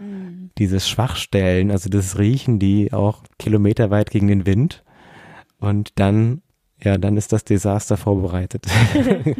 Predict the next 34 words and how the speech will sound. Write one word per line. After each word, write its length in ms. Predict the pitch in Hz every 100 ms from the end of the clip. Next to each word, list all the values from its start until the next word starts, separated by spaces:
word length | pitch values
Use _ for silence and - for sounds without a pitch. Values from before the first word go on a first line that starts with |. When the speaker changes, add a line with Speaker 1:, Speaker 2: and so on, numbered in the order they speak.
| -
Speaker 1:
<laughs> 0 | - - _ _ _ - 320 294 277 277 214 180 _ _ -
Ja, 260 | 208 220 208
das 260 | 190 208
kann 260 | - 220 202
manchmal 440 | - 214 208 - 202
schwierig 340 | - 208 196
sein, 260 | - 170 170
ne, 180 | 190 190
wenn 100 | 190
man 300 | 190 185 180 - -
selber 480 | - 190 196 190 -
irgendwie 260 | 175 180
gerade 340 | 185 - 165 170
nicht 220 | 180 175
so 120 | 190
klar 360 | - 185 175 156
ist 160 | 160
in 80 | 208
dem, 240 | 175 170 165
was 180 | 175
man 160 | 185 175
eigentlich 580 | - 170 175 180 165 -
will. 260 | 180 160 147 -
Speaker 2:
Mhm. 320 | 113 101 104
Speaker 1:
Ja, 240 | - 190 208
und 100 | 196
in 140 | 196
der 180 | 190 180
Arbeit 360 | 185 202 208 -
mit 160 | 202
den 240 | 185 180 175
Babys 580 | 190 196 240 262 240
und 320 | - 202 196 -
Kleinkindern 920 | 190 175 262 - 311 294 277 277